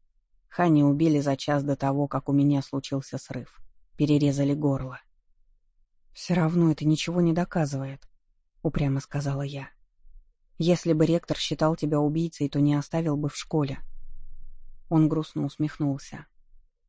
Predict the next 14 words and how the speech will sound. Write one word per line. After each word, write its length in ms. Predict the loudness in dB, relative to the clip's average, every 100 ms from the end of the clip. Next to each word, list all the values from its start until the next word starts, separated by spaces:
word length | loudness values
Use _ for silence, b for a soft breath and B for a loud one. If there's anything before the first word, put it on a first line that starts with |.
| -20 -4
"Я 240 | 2 2
ведь 180 | 2 0
дракон, 540 | 0 -2 -2 -4 -4 -8 -20 -6
не 140 | 0 2
забыла? 520 | 2 2 0 -4 -12 -20 -20 _ _ _ -4
Таким, 360 | -2 2 2 2
как 240 | 0 0
я, 140 | 0
многое 400 | 2 2 2 0
готовы 380 | -2 -2 -4 -8
простить". 600 | -6 -10 -10 -16 -18 -20 -20 _ _ _ _ _ -2
"Но 120 | 4
не 140 | 6 4
убийство. 680 | 4 2 0 -2 -10 -16